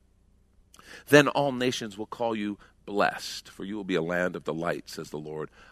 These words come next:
of hosts. The tithe was how the needs of God's house were met, but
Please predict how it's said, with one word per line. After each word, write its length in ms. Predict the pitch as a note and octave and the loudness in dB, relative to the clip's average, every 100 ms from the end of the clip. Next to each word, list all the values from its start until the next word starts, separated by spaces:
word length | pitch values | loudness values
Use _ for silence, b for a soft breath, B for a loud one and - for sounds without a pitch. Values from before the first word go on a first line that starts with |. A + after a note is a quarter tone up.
| - | -12
of 200 | D2 C#2 | -12 -12
hosts. 680 | - C#2+ C#2 - - - - _ _ _ _ _ _ b b b b | -14 -14 -14 -18 -20 -20 -20 _ _ _ _ _ _ b b b b
The 80 | G#2 | -10
tithe 580 | - - C#3 C3+ A2+ F#2 | -8 -2 0 6 4 4
was 180 | G2 - | -2 -2
how 400 | A2+ G2+ G2 F2+ b b | 2 6 4 2 b b
the 100 | - | -8
needs 500 | E2+ F#2+ B2+ D#3 D#3 | -4 0 2 4 2
of 220 | - A#2+ - | -2 -6 -2
God's 320 | G#2 F#2+ - | 0 0 -2
house 600 | - - D3+ D#3+ - - - | -2 2 2 0 -6 -6 -4
were 220 | A#2 G#2+ | 0 0
met, 680 | G#2 A#2+ G2+ G#2+ - - - _ _ - B B B _ _ - | 2 0 0 -4 -10 -20 -20 _ _ -20 B B B _ _ -4
but 180 | - | -2